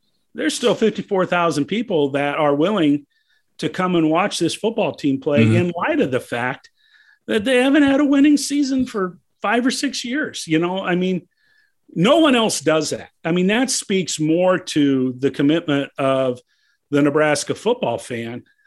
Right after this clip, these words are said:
Speaker 1: um, than it does anything else, in my opinion.
Speaker 2: Two, two things about that I wanted to mention. When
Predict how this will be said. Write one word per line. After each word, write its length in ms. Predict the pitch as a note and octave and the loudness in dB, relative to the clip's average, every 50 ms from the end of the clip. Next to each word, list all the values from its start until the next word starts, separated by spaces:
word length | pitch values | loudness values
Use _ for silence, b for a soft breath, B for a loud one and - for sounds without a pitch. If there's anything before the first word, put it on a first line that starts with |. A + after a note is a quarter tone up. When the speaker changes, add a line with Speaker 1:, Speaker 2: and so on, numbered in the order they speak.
| b - | b -8
Speaker 1:
um, 800 | C#3 C3 B2+ B2+ B2 B2 B2 B2 A#2+ B2 B2 B2+ B2+ - D3 C#3 | -6 -4 -4 -4 -4 -4 -6 -4 -6 -6 -6 -8 -10 -10 -6 -2
than 180 | D#3 D3+ C#3+ | -2 0 0
it 100 | C#3+ C3 | 0 0
does 240 | C3 D3 C#3 C3 A#2 | 0 0 0 0 -2
anything 460 | C3+ B2 B2 A2+ - - B2 A#2 A2 | -4 -4 -4 -6 -8 -10 -10 -10 -10
else, 400 | B2 A2+ - - - - - - | -10 -12 -14 -16 -18 -18 -18 -16
in 100 | - A#2 | -12 -10
my 180 | A#2 B2+ B2+ B2 | -8 -8 -8 -10
opinion. 380 | A2 - - - - - - _ _ _ _ _ _ _ _ _ _ _ _ _ | -12 -14 -18 -20 -20 -20 -20 _ _ _ _ _ _ _ _ _ _ _ _ _
Speaker 2:
Two, 440 | - F3 F3 E3+ C#3+ B2 - - - | 0 2 2 4 2 0 -2 -4 -4
two 200 | - - D#3+ C3+ | 0 2 2 4
things 240 | C#3+ B2+ A#2+ A2 | 4 2 2 0
about 200 | G#2 A2+ A2 G#2 | 0 -2 -2 0
that 100 | - A2 | 0 0
I 40 | G#2+ | 2
wanted 180 | A2 A2 G#2+ F#2 | 2 0 0 -2
to 60 | F#2 | -2
mention. 360 | G#2 G#2+ G#2 - A2 D#2+ G#2 | -2 -4 -4 -4 -4 -2 0
When 420 | A2+ A#2+ A#2+ A#2+ A#2 A2+ A2+ - | 2 2 2 4 4 4 2 2